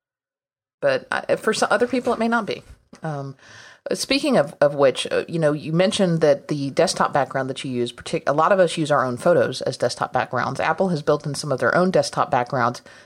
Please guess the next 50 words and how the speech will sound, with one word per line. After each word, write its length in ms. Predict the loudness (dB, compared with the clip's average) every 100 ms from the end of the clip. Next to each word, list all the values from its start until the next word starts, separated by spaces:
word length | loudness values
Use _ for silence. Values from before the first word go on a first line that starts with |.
| _
specifically 580 | -8 -2 0 0 -2 -6
for 300 | 0 2 2
use 300 | 0 -4 -4
with 180 | -2
dark 240 | 0 0 0
mode. 260 | 0 0 -2 -18 -20 _
They've 140 | 0 2
also 260 | 2 0
created 460 | -2 2 2 2 2
this, 280 | 0 2 0
um, 400 | 2 2 -2 -4
appearance 540 | -4 -2 0 0 -2 -8
profile 440 | -4 -2 0 -2
called 280 | 0 -4 0
Dynamic 540 | -2 0 -2 -4 -2
Desktop, 640 | 0 0 -2 0 0 0 -8 -20 -20 -20 _
which 200 | 0 2
I 60 | 0
think 200 | -2 -4
would 100 | -6
be 120 | -2
interesting 440 | -2 -2 -2 0
to 80 | -2
see 220 | -2 -2
if 80 | -2
this 160 | -2 -4
is 80 | -2
something 340 | -2 -2 0
that, 200 | -2 -2 _ -2
that 220 | -2 4
third-party 460 | 2 2 0 -2
developers 560 | 0 0 2 2 -2 -2
can, 320 | -6 -6 -6
can 220 | -8 -10
hook 260 | -2 -2 0
into. 520 | -2 -2 -2 0 -2 -6 -20 _ _ 0
It's 220 | 0 4
a 80 | 2
desktop 560 | 4 0 2 2 2
that 140 | 2 2
will, 340 | 4 4 4
they've 180 | 2 0
got 140 | 2
a 60 | 0
couple 300 | 0 0 2
of 80 | 0
scenes 520 | 0 -2 0 -2 -2
that 100 | -4
will 140 | -2
transition 800 | -6 -4 -4 -2 -4 -2 -2 -4